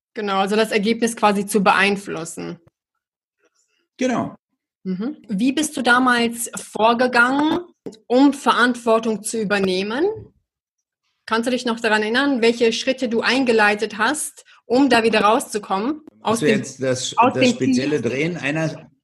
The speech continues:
Speaker 1: Aus dem Tief, welches du gerade genannt hast.
Speaker 2: Na gut, es gibt jedes Mal einen anderen Ansatz. Also so fair
Speaker 1: Mhm.
Speaker 2: und ehrlich wollen wir sein.
Speaker 1: Ja.
Speaker 2: Ähm, es gibt keine Pauschalrezepte. Das ist eins meiner Motti. Ähm,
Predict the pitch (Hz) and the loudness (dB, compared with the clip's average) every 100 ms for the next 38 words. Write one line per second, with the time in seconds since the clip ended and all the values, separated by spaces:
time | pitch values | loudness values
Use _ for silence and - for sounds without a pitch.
0 | _ 226 247 247 247 247 269 277 240 240 | _ 0 0 0 -2 0 -2 0 0 0
1 | 233 220 208 214 202 196 202 202 196 190 | -2 2 2 2 0 0 -2 -2 -6 -6
2 | - 113 113 139 139 127 - - - 139 | -10 -6 0 0 0 -6 -8 -10 0 4
3 | 170 175 143 143 135 110 120 123 113 90 | 4 2 2 2 2 0 0 0 0 -2
4 | 92 87 82 117 110 107 107 117 - 214 | -6 -6 -6 -4 -4 -4 -4 -2 2 2
5 | 110 123 120 139 135 131 127 117 101 110 | 4 2 0 -2 -2 0 2 2 0 -2
6 | 127 156 160 160 123 123 123 120 123 123 | -2 -2 -4 -4 0 2 2 2 2 0
7 | 120 - - - - _ _ - - 165 | -2 -12 -20 -20 -20 _ _ -8 -2 0
8 | - - - 127 147 156 117 131 123 113 | -2 -4 -2 2 2 0 0 2 2 0
9 | 98 104 104 104 - 95 - - 101 107 | -2 -2 -2 -4 -4 -6 -6 -4 -2 -2
10 | - 117 - - 110 113 110 101 101 113 | -4 -8 -8 -8 -4 -2 -4 -4 -2 -2
11 | 113 104 104 101 95 107 101 98 95 101 | -2 -2 -6 -6 -2 -2 -2 -6 -6 -8
12 | _ _ _ _ - 107 98 98 95 92 | _ _ _ _ -4 -2 0 -2 -2 -6